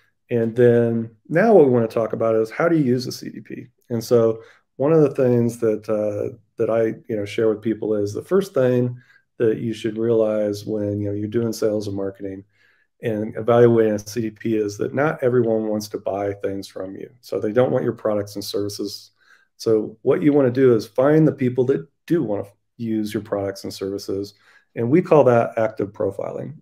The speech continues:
And so this is how we take all those requirements we just talked about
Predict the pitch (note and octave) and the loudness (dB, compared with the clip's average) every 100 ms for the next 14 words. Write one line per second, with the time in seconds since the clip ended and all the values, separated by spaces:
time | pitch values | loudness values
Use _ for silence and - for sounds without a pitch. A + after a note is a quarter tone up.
0 | _ A2 G#2 A#2 D3+ D#3 - C3 A#2 B2+ | _ -8 -4 0 0 0 -2 0 2 0
1 | C3 A#2 G#2+ - _ _ _ _ - A#2 | 2 0 0 -6 _ _ _ _ -2 2
2 | A2+ G#2+ G#2+ A2+ A2+ A2+ G#2+ - A2 A2+ | 2 0 -2 2 2 0 -4 -6 -6 -6
3 | - A#2+ A2 - A2 G#2 G#2 | -6 -6 -6 -6 -6 -6 -8